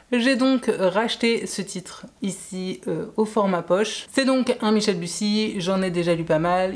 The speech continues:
il m'en reste pas mal à lire. C'est une histoire, euh, qui se passe, il me semble, dans le sud-ouest, côté Biarritz et tout ça, autour d'une, euh, maman qui va un jour, euh, perdre son fils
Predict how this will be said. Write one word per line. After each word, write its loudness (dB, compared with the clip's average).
il 2
m'en 6
reste -2
pas 2
mal 0
à 2
lire. 2
C'est 0
une 4
histoire, 2
euh, -4
qui -6
se -6
passe, -4
il 0
me -4
semble, -4
dans 0
le 2
sud-ouest, -4
côté 0
Biarritz 0
et -2
tout -6
ça, 2
autour 0
d'une, 4
euh, 2
maman 2
qui -4
va 0
un 0
jour, 0
euh, 0
perdre -2
son -4
fils -2